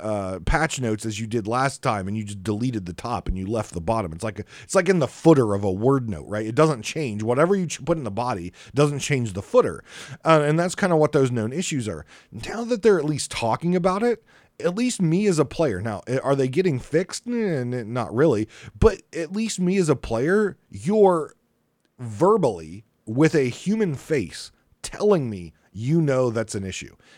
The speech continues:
and you're reminding me frequently that it's something you're working on. Now, eventually, I'm still going to get irritated that it's not resolved yet, especially with how long you've had to resolve these issues. But at least with a,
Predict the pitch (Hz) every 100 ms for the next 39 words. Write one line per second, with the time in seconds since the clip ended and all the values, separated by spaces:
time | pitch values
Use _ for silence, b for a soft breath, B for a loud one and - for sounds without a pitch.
0 | b 131 147 147 143 139 156 196 233 202
1 | 180 160 - 175 180 151 110 104 101 113
2 | 110 - 139 127 127 117 101 101 135 113
3 | 95 65 - B B B 196 104 - _
4 | _ 147 156 247 269 - 202 147 156 165
5 | - 180 160 156 151 123 127 151 208 196
6 | 160 120 110 110 107 127 113 - - 113
7 | 110 165 233 196 113 95 107 143 - 147
8 | 143 123 117 123 113 110 110 104 98 101
9 | 87 85 87 185 240 131 95 85 80 76
10 | B B B B 165 160 190 240 - 196
11 | 175 147 131